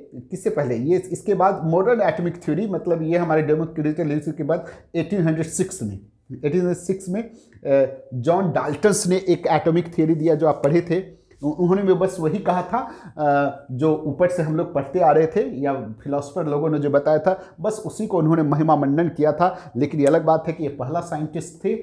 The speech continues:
वो लोग फिलोसोफर थे, ये साइंटिस्ट थे। वो जो कुछ भी कहा, उन्हें एक्सपेरिमेंटल एविडेंस के आधार पर कहा। और क्या कहा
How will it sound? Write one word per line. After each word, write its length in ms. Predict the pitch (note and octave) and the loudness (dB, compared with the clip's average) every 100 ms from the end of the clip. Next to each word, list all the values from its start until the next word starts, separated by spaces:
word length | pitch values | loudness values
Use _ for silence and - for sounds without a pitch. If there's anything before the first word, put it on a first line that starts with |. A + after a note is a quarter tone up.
| - - C3+ | -10 -8 0
वो 140 | D#3 | 2
लोग 180 | D#3+ D3 | 2 2
फिलोसोफर 480 | C#3 C#3 - E3+ F3+ | -2 -2 -2 -4 -2
थे, 40 | |
ये 100 | D#3 | -2
साइंटिस्ट 560 | - B2+ C3 F#3 F#3+ G3 | -2 -2 0 0 2 2
थे। 80 | G#3+ - - | 0 -2 -10
वो 140 | C3 D3 | -2 2
जो 160 | C3 | 4
कुछ 240 | C#3+ F#3+ G#3 | 4 2 0
भी 60 | |
कहा, 200 | F#3+ F3+ | 0 2
उन्हें 200 | F#3 D#3 | 4 4
एक्सपेरिमेंटल 600 | B2 - B2 A2 A2+ A2 | 0 -2 -2 0 -2 0
एविडेंस 340 | A#2+ E3 G3+ G3 | 2 2 0 0
के 120 | G#3 | 2
आधार 280 | F3+ F3 F3+ | 2 4 0
पर 160 | F#3 | 0
कहा। 220 | F#3 F3 G3 - - | -4 -2 -2 -4 -6
और 100 | C3+ | -4
क्या 220 | C3+ F#3 | -2 -2
कहा 240 | G3 F3 | -2 -2